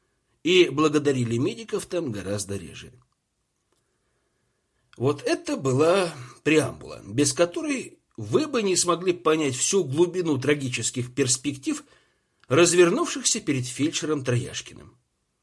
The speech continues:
На шее висят два неснятых выговора, а над головой дамоклов меч начальственного гнева.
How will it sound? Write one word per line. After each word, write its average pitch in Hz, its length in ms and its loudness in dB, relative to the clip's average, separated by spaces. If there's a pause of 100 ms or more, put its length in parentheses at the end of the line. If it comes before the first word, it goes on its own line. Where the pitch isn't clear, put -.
(760)
На 165 200 2
шее 311 340 0
висят 139 420 2
два 160 260 2
неснятых 143 600 -4
выговора, 85 580 -10 (220)
а 113 80 -4
над 127 160 2
головой 180 480 2 (220)
дамоклов 170 560 2
меч 151 640 0 (280)
начальственного 123 920 0
гнева. - 480 -14